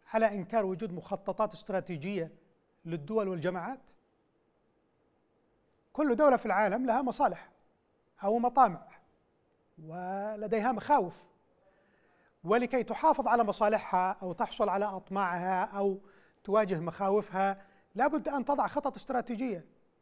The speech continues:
هذا الدول المحترمة الكبيرة، يعني،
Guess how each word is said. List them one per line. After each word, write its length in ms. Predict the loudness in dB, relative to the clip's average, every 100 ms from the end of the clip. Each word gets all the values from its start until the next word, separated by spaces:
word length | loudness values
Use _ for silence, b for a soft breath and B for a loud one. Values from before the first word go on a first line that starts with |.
| _ _ _ _ _ _ _ -14
هذا 120 | -10
الدول 260 | -4 -2 -2
المحترمة 440 | -4 -4 -2 -2
الكبيرة، 340 | -6 -6 -4
يعني، 180 | -4 -8